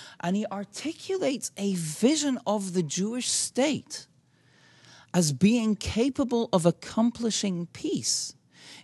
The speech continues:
in ways that the, that the secular state, without learning the messages of the Jewish prophets,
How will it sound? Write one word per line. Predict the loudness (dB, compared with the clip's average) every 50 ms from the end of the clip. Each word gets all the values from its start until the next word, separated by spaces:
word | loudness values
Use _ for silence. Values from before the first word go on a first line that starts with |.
| _ _
in | 4 4 4 4 4
ways | 4 4 6 6 6 6 4 2 0 -2 -4 -6 -8 -10 -12 _ _ _ _ _ _ _ _ _ _ _ _ _ _ _ _ _ _ _ _ _
that | 2 2 2 4
the, | 2 2 2 0 _ 2
that | 2 2 4 4
the | 2 4
secular | 4 4 4 4 4 2 0 0 -4 -2 -2 -2 -2
state, | -2 -4 -2 0 2 2 2 2
without | 2 0 0 0 -2 -8 _ 2 4 4 4 2 2 2
learning | 4 4 6 4 4 2 2 0
the | 0
messages | 0 2 2 2 2 0 -2 -2 -2 -2 -2
of | -2 -4 -4
the | -6
Jewish | -2 -2 -2 -2 -2 -4 -6
prophets, | -6 -6 -6 -6 -6 -6 -6 -6 -6 -6 -10 -12